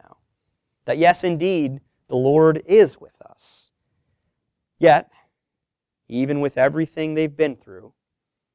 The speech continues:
and everything God has done for them and done in their midst, they still question the presence of God with them.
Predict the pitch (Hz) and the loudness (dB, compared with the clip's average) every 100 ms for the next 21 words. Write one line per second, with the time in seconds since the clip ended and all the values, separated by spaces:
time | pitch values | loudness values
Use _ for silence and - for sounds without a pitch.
0 | _ - 120 147 180 - 170 147 147 156 | _ -10 -2 -2 -2 -10 -12 0 2 2
1 | 151 139 135 170 143 - - _ _ _ | 0 -6 -4 -4 -6 -16 -20 _ _ _
2 | _ _ _ _ _ _ _ - 113 139 | _ _ _ _ _ _ _ -20 -2 -2
3 | 147 131 165 165 156 190 156 - - - | -2 -4 -2 -2 -2 -4 -8 -14 -18 -18
4 | - _ _ _ _ _ _ _ _ - | -20 _ _ _ _ _ _ _ _ -10
5 | 123 - - 208 147 98 - _ - 175 | -10 -10 -4 0 0 -2 -10 _ 0 0
6 | - - _ _ _ _ _ _ _ - | 0 -18 _ _ _ _ _ _ _ -20
7 | - 123 120 113 - 107 113 107 120 139 | -6 -6 -6 -10 -20 -20 -12 -10 -8 -12
8 | _ - | _ -20